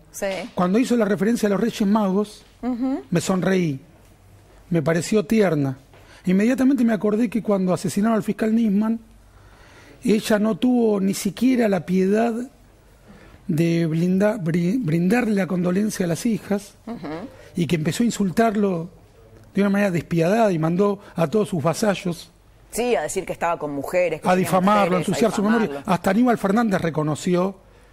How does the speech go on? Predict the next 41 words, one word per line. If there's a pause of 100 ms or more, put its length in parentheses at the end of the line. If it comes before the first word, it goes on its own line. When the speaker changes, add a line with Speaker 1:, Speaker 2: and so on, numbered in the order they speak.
(240)
Speaker 2:
que
lo
tuvo
que
difamar (520)
porque
Speaker 1:
Ujú.
Speaker 2:
él (300)
había
acusado
a
Cristina. (240)
Speaker 1:
Bueno,
por
eso
hablaba
con
gente
con
características
psicopáticas.
No
se
habla
Speaker 2:
Sí.
Speaker 1:
mucho
de
esto
en
los
programas
Speaker 2:
No,
Speaker 1:
políticos.
Speaker 2:
fue
psicopático
porque (300)
por
momentos (160)
tiene
una
empatía